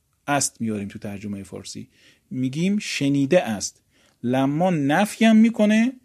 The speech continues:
می‌گیم هنوز نشنیده است. در لما یکتب هم می‌گیم آقا کتب یعنی نوشت،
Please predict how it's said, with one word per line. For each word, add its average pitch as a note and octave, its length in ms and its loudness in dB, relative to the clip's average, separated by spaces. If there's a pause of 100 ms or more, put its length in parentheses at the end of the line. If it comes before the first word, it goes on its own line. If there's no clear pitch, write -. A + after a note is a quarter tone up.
(260)
می‌گیم D3 380 -4
هنوز A#3 800 2 (140)
نشنیده A#2 960 -2
است. G2+ 580 -10 (1500)
در D#3+ 140 4
لما F#3+ 520 2
یکتب F3 480 0
هم G3 320 -2 (220)
می‌گیم B2+ 380 -2
آقا B2 320 -4 (100)
کتب D3 1000 -4
یعنی G2 300 -4
نوشت، D#2+ 540 -10